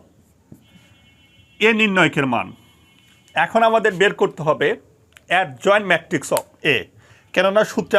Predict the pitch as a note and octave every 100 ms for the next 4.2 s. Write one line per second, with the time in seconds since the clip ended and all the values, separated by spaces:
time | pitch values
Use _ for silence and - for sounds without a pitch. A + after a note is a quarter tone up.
0 | F#3+ G3 G#3+ F#3+ F3 G3 - G3+ G#3 F3
1 | E3+ C3+ F3+ F#3+ F3+ E3 - E3+ - F3+
2 | D#3 - C#3+ A2+ - _ _ _ _ _
3 | _ _ _ _ - F3 C#3+ G#3+ A#3+ B3
4 | F#3+ A#3